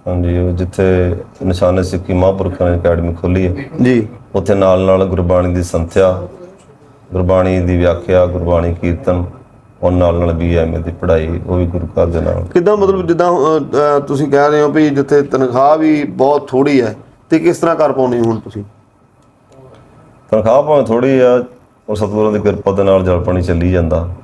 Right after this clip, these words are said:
Speaker 1: ਪ੍ਰੋਗਰਾਮ ਵੀ ਆ ਜਾਂਦੇ ਆ, ਬਾਕੀ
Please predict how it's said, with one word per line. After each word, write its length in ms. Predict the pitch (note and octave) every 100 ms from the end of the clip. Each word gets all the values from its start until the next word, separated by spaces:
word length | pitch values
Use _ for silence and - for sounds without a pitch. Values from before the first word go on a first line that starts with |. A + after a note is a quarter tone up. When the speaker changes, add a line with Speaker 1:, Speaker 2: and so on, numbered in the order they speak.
| - - _ -
Speaker 1:
ਪ੍ਰੋਗਰਾਮ 400 | G2 F#2+ G2 G2
ਵੀ 100 | G2
ਆ 100 | F2+
ਜਾਂਦੇ 380 | F2 E2+ F2+ F2+
ਆ, 160 | F2
ਬਾਕੀ 600 | E2+ F2 E2+ F2 E2+ E2+